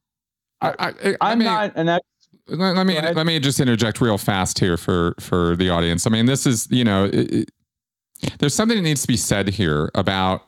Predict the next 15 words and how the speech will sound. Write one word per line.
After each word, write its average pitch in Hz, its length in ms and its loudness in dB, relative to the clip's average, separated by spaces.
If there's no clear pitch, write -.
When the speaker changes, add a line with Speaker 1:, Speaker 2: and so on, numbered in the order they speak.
Speaker 1:
our 104 180 0
progress 104 640 -2
in 98 120 2
understanding 92 680 0
trauma 87 580 -2
and 82 380 -2
abuse. 82 480 -2
Um, 104 320 2
because 110 680 0
coercive 185 520 2
control 101 500 2
now 101 300 0
becoming 107 600 0
a 90 60 2
law, 92 600 0